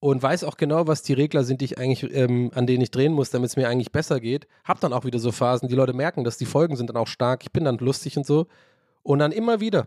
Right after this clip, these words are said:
kommt's, immer wieder. Immer wi-, und dann, manchmal denk ich mir dann so,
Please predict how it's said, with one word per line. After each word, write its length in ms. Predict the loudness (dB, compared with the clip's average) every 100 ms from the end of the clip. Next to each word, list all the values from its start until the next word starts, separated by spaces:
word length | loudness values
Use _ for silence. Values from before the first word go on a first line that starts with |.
| -2
kommt's, 360 | -4 -4 -10 -14 _
immer 240 | -2 0 2
wieder. 220 | 0 -2 _ -20 _ _ _ -20 _ _
Immer 300 | -2 0 0
wi-, 60 | 0
und 60 |
dann, 160 | -2 -4 -10
manchmal 380 | -6 -2 0 2
denk 160 | 0 0
ich 80 | 0
mir 80 |
dann 180 | 2 2
so, 220 | 2 0